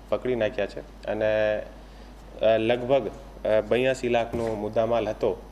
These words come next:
અને આ મુદ્દામાલ લઈ અને એ ગાયબ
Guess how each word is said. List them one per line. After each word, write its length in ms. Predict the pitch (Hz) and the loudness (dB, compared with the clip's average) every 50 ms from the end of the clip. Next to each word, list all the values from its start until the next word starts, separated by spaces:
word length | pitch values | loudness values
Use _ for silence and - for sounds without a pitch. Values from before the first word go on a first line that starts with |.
| - - | -10 -8
અને 380 | - 104 107 107 107 107 104 - | -8 -4 -2 0 0 0 0 -2
આ 180 | - - 107 | -2 -2 -2
મુદ્દામાલ 500 | 104 104 104 107 110 110 110 117 113 110 | -2 -2 -2 0 0 0 2 2 0 0
લઈ 240 | 107 107 117 120 98 | 2 2 0 0 0
અને 420 | - - - 98 98 104 104 104 104 | -2 -6 -8 -6 -4 -2 -2 -2 0
એ 40 | |
ગાયબ 240 | 95 98 101 110 110 | 2 2 2 2 2